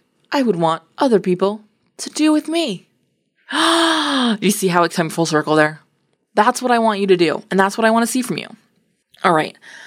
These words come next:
I'm gonna wrap this up because we're getting to the twenty minute mark, uh, or we're at the twenty minute mark for recording, and I want you to move through this information gathering and into action. So here's your homework. I want you to look at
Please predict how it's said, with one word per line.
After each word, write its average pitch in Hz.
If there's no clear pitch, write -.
I'm 226
gonna 277
wrap 254
this 214
up 185
because 170
we're 175
getting 208
to 214
the 185
twenty 175
minute 151
mark, 147
uh, 170
or 143
we're 139
at 208
the 180
twenty 156
minute 143
mark 139
for 165
recording, 156
and 165
I 180
want 170
you 165
to 165
move 165
through 156
this 208
information 220
gathering 165
and 165
into 165
action. -
So 175
here's 190
your 190
homework. -
I 185
want 247
you 208
to 208
look 180
at 160